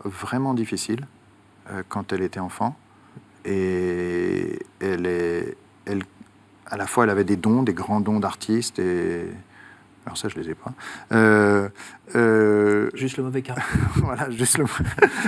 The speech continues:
Speaker 1: <laughs> Et, euh, mais, euh, ava-, à la fois avec ses limites et ses dons, elle a vraiment accueilli le, ce, ce, la grâce du Seigneur et, et elle rayonne, quoi. Et moi, je, c'est,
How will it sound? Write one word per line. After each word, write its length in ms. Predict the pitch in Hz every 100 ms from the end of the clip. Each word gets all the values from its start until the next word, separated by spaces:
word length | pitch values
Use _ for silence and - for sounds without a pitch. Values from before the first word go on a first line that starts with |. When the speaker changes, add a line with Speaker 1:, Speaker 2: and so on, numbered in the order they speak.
| 131 240 - - - -
Speaker 1:
<laughs> 0 |
Et, 60 |
euh, 560 | 139 143 139 135 127 123 - - - _ _
mais, 520 | - 127 127 123 123 - -
euh, 260 | 127 120 - - - _ _ _ -
ava-, 320 | 127 151 160
à 80 | 135
la 100 | 139
fois 200 | - 165
avec 140 | 135
ses 160 | - 127
limites 400 | 131 147 170 143
et 40 |
ses 180 | 120 127
dons, 440 | 113 123 147 165
elle 180 | 147 110
a 60 | 104
vraiment 320 | 101 120 135
accueilli 440 | 123 - 113 123
le, 600 | 123 104 95 92 92 90 87 - -
ce, 480 | - - 98 92 90
ce, 200 | 92 - -
la 120 | 104
grâce 280 | 98 113 113
du 120 | -
Seigneur 540 | 104 107 95 95 139 - _ - - _ _ -
et, 520 | 110 98 95 92 92 92 92 92 - _ _ _ _
et 60 | 120
elle 100 | 117
rayonne, 420 | 123 117 110 107
quoi. 160 | - 82 - _ - -
Et 120 | 90
moi, 160 | 95 95
je, 100 | - - - _ -
c'est, 280 | - -